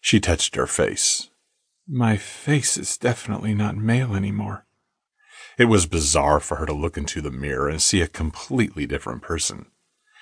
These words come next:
Adam had taken to calling himself Abby, and to think of himself as a woman. She looked like one, and Fiona had punished him for slipping up.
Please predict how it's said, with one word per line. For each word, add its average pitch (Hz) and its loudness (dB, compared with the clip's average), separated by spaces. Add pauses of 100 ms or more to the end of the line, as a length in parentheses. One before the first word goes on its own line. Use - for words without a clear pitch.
(340)
Adam 85 6
had 71 -4
taken 78 -2
to 73 -6
calling 76 2
himself 71 -2
Abby, - -6 (320)
and 110 2
to 110 4
think 135 2
of 127 2
himself 113 4
as 85 0
a 104 4
woman. - -6 (600)
She 123 2
looked 143 2
like - -4
one, - -12 (500)
and 101 4
Fiona 92 6
had 78 -2
punished - -2
him 65 -4
for - -14
slipping 67 -4
up. 50 -6